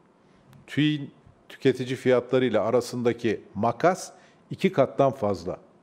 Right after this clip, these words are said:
Önümüz kış. Enerji zamları yağmur gibi yağmaya başladı. Doğalgaz son bir yılda yüzde yirmi zam gördü. Elektrik fiyatları son bir yılda yüzde yirmi dokuz arttı.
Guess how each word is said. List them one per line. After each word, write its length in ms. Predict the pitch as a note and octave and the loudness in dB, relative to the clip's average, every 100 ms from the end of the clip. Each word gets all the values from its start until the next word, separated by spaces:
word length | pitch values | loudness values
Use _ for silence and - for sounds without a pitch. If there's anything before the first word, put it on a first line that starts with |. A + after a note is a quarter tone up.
| _ _ _ _ _ _ _ _ _ _ _ _ _ _ _ _ _ | _ _ _ _ _ _ _ _ _ _ _ _ _ _ _ _ _
Önümüz 340 | - C#3 D3 - | -2 -2 -4 0
kış. 380 | A#2+ - - - _ _ _ _ _ _ _ _ _ - | 0 0 -8 -18 _ _ _ _ _ _ _ _ _ -8
Enerji 420 | B2 D3+ D#3 D3 | 0 4 4 2
zamları 400 | C#3+ C3+ C3+ C3+ | 0 0 2 2
yağmur 340 | D3 C3+ D3 C3 | 4 2 2 -2
gibi 200 | B2 C3 | 0 2
yağmaya 400 | A#2+ A#2 B2 A#2 | 2 2 2 4
başladı. 500 | A2 - G#2+ F2+ - - _ - - _ _ _ - - _ - | 2 0 -2 -2 -8 -14 _ -20 -20 _ _ _ -20 -20 _ 0
Doğalgaz 440 | C3+ E3 F3 F3+ F3 | 6 8 8 6 4
son 320 | - F3+ E3 | 4 4 4
bir 80 | D3 | 2
yılda 280 | D3 C#3+ E3 | 2 2 2
yüzde 280 | D3+ C#3 | 2 2
yirmi 280 | C#3+ C#3 D3+ | 2 2 2
zam 260 | B2 C3 A#2+ | 4 4 4
gördü. 280 | G2 D#2+ E2 | 0 -2 -4
Elektrik 560 | C3+ C#3+ - F3 F3 | 0 0 2 0 -2
fiyatları 500 | - D3+ C#3 - D#3 | 2 2 2 0 0
son 300 | D3+ E3 D#3 | 2 0 2
bir 80 | C#3 | 0
yılda 260 | C3+ C3 D3 | 0 0 0
yüzde 260 | B2 B2+ | 0 0
yirmi 300 | C3 A#2+ A2+ | 2 0 0
dokuz 280 | G#2+ A#2+ G#2 | -2 0 2
arttı. 360 | G2+ - - | 2 0 -12